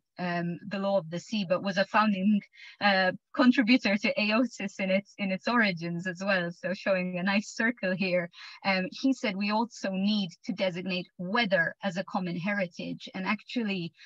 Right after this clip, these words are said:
Malta's ambassador to the U N on the basis of this went and said, and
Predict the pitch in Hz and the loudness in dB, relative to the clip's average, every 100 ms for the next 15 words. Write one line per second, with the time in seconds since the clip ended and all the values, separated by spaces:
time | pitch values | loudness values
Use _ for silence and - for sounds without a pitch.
0 | - 208 214 208 180 180 170 220 226 240 | -4 -2 0 -2 -4 -4 2 4 4 0
1 | 185 170 - 269 220 196 180 170 170 175 | -4 -4 0 2 2 2 0 0 0 -2
2 | 175 _ 202 202 175 233 285 233 - 185 | -6 _ -2 0 0 2 2 2 -4 -6
3 | 165 175 - - 277 190 180 180 196 175 | -6 -8 -8 -2 0 0 -4 -2 -2 -2
4 | 175 - 196 185 | -6 -4 -4 -4